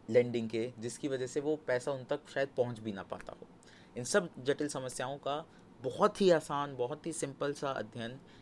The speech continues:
एक कविता के द्वारा जो आपको, मुझे लगता है, पसंद आएगी, जो आपका मनोरंजन करेगी और आपको ये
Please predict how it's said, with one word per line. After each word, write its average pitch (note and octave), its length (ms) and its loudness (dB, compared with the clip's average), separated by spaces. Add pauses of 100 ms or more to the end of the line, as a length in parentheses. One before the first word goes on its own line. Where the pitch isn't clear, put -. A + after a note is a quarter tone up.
(200)
एक C3 160 0 (460)
कविता F3 320 4
के D#3 140 0
द्वारा G#2+ 380 0 (720)
जो A#2 520 8 (1040)
आपको, B2 300 -2
मुझे B2 240 0
लगता A#2+ 260 0
है, A#2+ 160 0
पसंद C3+ 420 -4
आएगी, B2 420 -2
जो A#2+ 120 0
आपका A2+ 240 -2
मनोरंजन B2 500 -4
करेगी C3+ 300 -4
और B2+ 80 0
आपको B2 320 -4
ये B2 220 -6